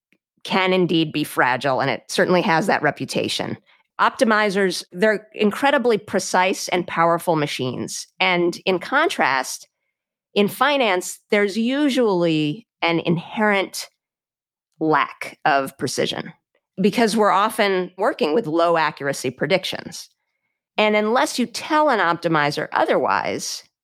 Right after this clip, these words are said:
it thinks that all of the inputs are known with certainty. Basically, it, it sort of assumes you're psychic.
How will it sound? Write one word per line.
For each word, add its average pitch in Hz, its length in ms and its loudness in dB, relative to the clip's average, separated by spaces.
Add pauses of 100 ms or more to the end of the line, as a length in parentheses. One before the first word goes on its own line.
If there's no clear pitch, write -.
(680)
it - 240 0
thinks 139 540 -2 (100)
that 180 340 0 (580)
all 170 180 4
of 170 80 0
the 160 140 2
inputs 156 560 -2 (240)
are 180 100 2
known 139 480 0
with 147 260 -4
certainty. - 720 -2 (460)
Basically, 240 520 2
it, 175 140 0
it 190 220 -2
sort 202 180 0
of 175 80 0
assumes 202 440 2
you're 180 100 0
psychic. - 640 -4